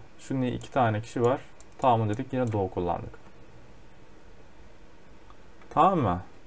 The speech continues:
Ya bu tarz şeyler daha da karşımıza çıkacak, daha uzunları olacak. Hatta bak on ikiyi ben göstereyim direkt. On iki.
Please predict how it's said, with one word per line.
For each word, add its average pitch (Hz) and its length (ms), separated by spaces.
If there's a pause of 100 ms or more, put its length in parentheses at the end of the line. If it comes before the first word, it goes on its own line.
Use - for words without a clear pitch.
Ya 117 120
bu 139 80
tarz 175 260
şeyler 160 400
daha 156 220
da 165 200 (760)
karşımıza 127 460
çıkacak, - 340
daha 123 160
uzunları 131 420
olacak. 117 340
Hatta 120 300
bak 113 180
on 117 100
ikiyi 117 260
ben 113 120
göstereyim 113 480
direkt. 113 260 (4000)
On 104 60 (120)
iki. - 200